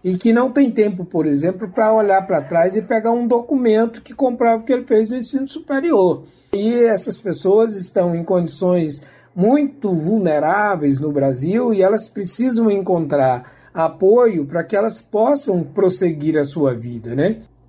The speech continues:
Nós temos também universidades que já instituíram cotas pra comunidade L G B T I Q I A mais, que são populações que sofrem grande discriminação e violência social, né?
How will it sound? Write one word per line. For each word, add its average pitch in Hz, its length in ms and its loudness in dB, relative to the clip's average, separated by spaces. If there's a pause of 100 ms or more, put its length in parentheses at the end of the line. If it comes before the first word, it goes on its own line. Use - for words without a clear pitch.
Nós 156 260 -2
temos 180 260 0
também 175 380 0
universidades 160 1000 0
que 175 160 -6
já 175 120 0
instituíram 175 760 -2
cotas 143 640 0 (460)
pra 165 320 2
comunidade 170 720 0
L 165 180 -2
G 151 200 0
B 165 140 -2
T 156 200 0
I 160 360 0 (100)
Q 165 80 -2
I 160 220 4
A 135 80 2
mais, 160 680 -2 (300)
que 247 180 -6
são 247 480 -2 (460)
populações 226 960 0
que 202 120 -10
sofrem 190 480 0
grande 208 440 2
discriminação 180 920 -4
e 208 120 -4
violência 190 680 0
social, 175 720 -2
né? 180 240 -2